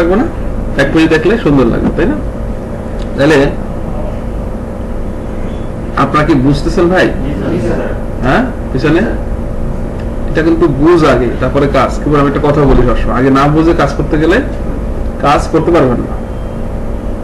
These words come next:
Speaker 1: এখন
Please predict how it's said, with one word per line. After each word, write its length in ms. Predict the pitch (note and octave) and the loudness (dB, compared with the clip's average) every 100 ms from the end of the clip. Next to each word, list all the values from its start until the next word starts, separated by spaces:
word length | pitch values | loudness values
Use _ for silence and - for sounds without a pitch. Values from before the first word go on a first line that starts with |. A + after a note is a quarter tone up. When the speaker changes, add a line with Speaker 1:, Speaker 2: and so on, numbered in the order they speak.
| - - - - - - - - - - - - - - A#3+ G#3+ - - - - - - - - | -6 -6 -6 -6 -6 -6 -6 -6 -6 -6 -4 -2 2 2 2 2 0 -2 -4 -4 -4 -4 -2 0
Speaker 1:
এখন 260 | F#3 C#3 | 2 4